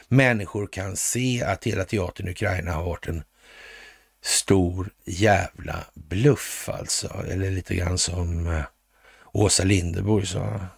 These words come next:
Ja, jävla jätteljug liksom.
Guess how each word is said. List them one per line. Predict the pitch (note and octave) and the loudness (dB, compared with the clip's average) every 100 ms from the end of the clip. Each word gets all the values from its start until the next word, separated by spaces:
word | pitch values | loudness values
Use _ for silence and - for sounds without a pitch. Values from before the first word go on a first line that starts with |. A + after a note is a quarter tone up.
| _ _ _ _ _ F#2 | _ _ _ _ _ 0
Ja, | F2+ E2 D#2 E2 E2+ - _ - _ _ - | 2 2 -2 -6 -10 -14 _ -20 _ _ 0
jävla | A2 G2+ F2 | 2 2 2
jätteljug | E2 F#2 F#2+ - _ - F2+ - F2 C3 D#3 F#2 - - | 0 0 -2 -6 _ -6 -6 -2 4 6 4 2 -8 -10
liksom. | - - - - G#2+ | -8 -8 -10 -12 -16